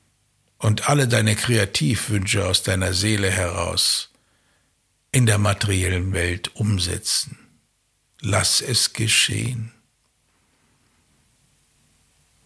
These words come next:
Werde zum Surfer deines Lebens und reite die Welle des Lebens. Du bestimmst,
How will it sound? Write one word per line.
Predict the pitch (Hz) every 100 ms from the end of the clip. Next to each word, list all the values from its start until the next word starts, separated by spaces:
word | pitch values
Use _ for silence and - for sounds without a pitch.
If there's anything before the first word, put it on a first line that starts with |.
| _ _ _ _ _ _ _ _ _ _ _ _ _
Werde | - 107 131 156 151
zum | - 139 123
Surfer | - 117 120 120 135
deines | 113 110 107 107 -
Lebens | 101 107 123 139 117 - - - - _ _ -
und | 113 98
reite | 101 113 147 147
die | 131 139 120 107
Welle | 117 143 131 90
des | 90 - -
Lebens. | 95 90 - - 107 - - - - _ _ _ _ _ _ _ _ _ _ _ _ _ _ _ _ _ _ _ _ _ _ _ _ _ _ _ _ _ _ _ _ _ _ _ _ _ _ _ _ _ _ _ -
Du | 131 139
bestimmst, | 175 175 - - - - 98 - - - -